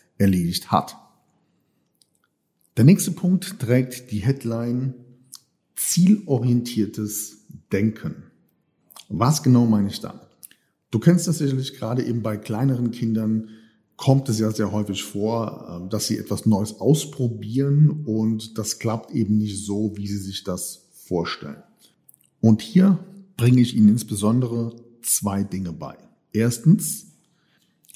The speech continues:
wenn es so gerade nicht klappt, was könnte die Alternative sein? Und zweitens, wer könnte dir dabei helfen, dass du es eben beim zweiten oder beim dritten Versuch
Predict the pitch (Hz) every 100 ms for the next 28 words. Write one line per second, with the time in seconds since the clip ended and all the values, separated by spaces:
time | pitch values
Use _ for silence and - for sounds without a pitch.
0 | _ - 101 117 139 156 113 - - -
1 | 113 120 175 139 113 117 117 107 104 -
2 | - 107 107 151 - - - _ _ 92
3 | 92 113 156 - - _ - 113 113 107
4 | 107 98 104 92 92 - 127 131 131 135
5 | 131 156 170 - _ _ _ _ - 104
6 | 104 - - - - - 95 107 113 127
7 | 120 - - - _ 98 95 110 120 120
8 | 120 - 113 110 107 101 95 92 95 -
9 | 85 85 - _ _ - 117 139 151 104
10 | 110 - - - _ _ _ 104 104 -
11 | 104 - 98 87 92 - 98 101 110 104
12 | 92 90 92 - 107 - 107 101 101 104
13 | 107 104